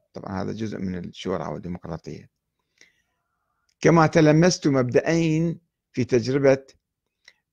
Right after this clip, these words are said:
آه، كما تلمست في حركة الإمام الحسين ثورة على الظلم والطغيان والاستيلاء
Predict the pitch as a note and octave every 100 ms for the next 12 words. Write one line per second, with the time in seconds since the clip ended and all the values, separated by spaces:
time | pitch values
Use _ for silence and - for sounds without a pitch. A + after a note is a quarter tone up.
0 | A#2 A#2 A2+ A2+ - B2+ B2+ B2+ C3 B2+
1 | D#3 - C#3+ - A#2+ - D#3 D#3+ A#2+ -
2 | - G#2 G#2+ G2+ F#2+ G2+ - C3+ D3 D#3
3 | - _ _ _ _ _ _ _ _ D3+
4 | F3 C#3 A#2 B2+ F#2+ - G#2 F#2+ G#2 C#3+
5 | C#3+ D3 D3+ _ _ - G2 G2 G2+ A2
6 | C3+ C#3 C#3 B2+ - _ _ _ - A#2+
7 | A2 A#2 - G#2 A#2+ B2 A#2+